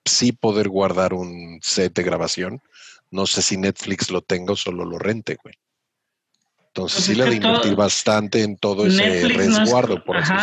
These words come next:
Speaker 1: decirlo.
Speaker 2: Netflix no es como que tenga estudios. Digo, a base de billetazos
Speaker 1: Mm.
Speaker 2: se ha abierto el camino, pero no es como que tenga un lugar físico, ¿no? Todo es muy virtual
Speaker 1: Exacto, por eso hablo de la
Speaker 2: también.
Speaker 1: ignorancia, no sé.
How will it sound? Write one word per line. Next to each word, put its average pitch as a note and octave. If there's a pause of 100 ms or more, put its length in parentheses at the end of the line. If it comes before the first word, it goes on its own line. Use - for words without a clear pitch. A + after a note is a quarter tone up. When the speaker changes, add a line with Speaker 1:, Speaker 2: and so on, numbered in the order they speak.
Speaker 1:
decirlo. G#3
Speaker 2:
Netflix G#3+
no G#3
es G#3
como A3+
que C#3+
tenga D#3
estudios. D3
Digo, D3
a C3
base D3
de G#3+
billetazos E3+
Speaker 1:
Mm. -
Speaker 2:
se -
ha D3+
abierto E3
el F3+
camino, D#3 (1000)
pero D#3+
no D#3+
es E3+
como G3+
que D#3+
tenga F3
un E3
lugar C#3+
físico, F3+
¿no? E3
Todo F#3+
es E3
muy E3+
virtual E3 (200)
Speaker 1:
Exacto, D#3+
por C#3
eso C3+
hablo D3+
de B2+
la A#2+
Speaker 2:
también. A2+
Speaker 1:
ignorancia, B2
no A2
sé. -